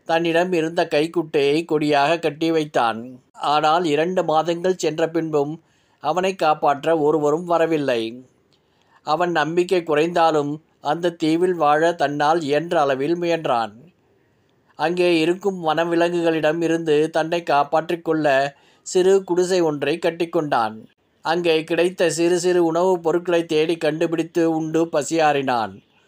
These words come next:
ஒரு நாள் அதேபோல் அவன் உணவு தேடிவிட்டு திரும்பிய பொழுது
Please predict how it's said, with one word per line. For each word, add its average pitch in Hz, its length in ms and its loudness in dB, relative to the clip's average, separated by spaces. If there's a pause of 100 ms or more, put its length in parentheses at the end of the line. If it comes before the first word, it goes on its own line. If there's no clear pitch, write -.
(480)
ஒரு 165 220 0
நாள் 160 420 2
அதேபோல் 160 800 2
அவன் 165 340 0
உணவு 170 420 0
தேடிவிட்டு 160 720 0
திரும்பிய 170 460 0
பொழுது 151 600 0